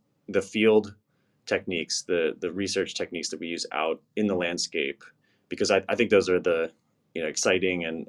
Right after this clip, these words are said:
and interesting, uh, methods that we're using right now. And they gi-, they give me a chance to get out into the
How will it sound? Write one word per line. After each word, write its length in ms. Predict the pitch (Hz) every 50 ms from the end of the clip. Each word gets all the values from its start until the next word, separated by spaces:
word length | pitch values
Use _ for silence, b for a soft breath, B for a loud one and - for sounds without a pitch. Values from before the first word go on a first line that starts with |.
| -
and 80 | - 92
interesting, 640 | 92 - 90 85 - - 90 87 87 85 85 82 - b b b b b b b b b - -
uh, 440 | - 80 76 69 65 64 60 64 65 - - _ _ _ _ _ _ -
methods 380 | 107 104 104 104 - 104 87 82
that 80 | 92
we're 80 | 80 85
using 320 | 87 87 90 85 90 87
right 220 | 85 82 80 71 64
now. 420 | 85 82 82 80 78 78 78 80 _ _ _ _ _ _ _ _ _ _ _ _
And 200 | - 92 87 85
they 180 | 85 82 82 - _ -
gi-, 160 | - 98 90 -
they 120 | 120 127
give 120 | 120 147
me 120 | 127 127 117
a 40 | 113
chance 240 | - 110 104 98
to 80 | - 101
get 80 | 90 95
out 300 | 92 92 90 87 - - _ _ -
into 260 | 98 95 90 - 95
the 300 | 78 85 85 82 82 80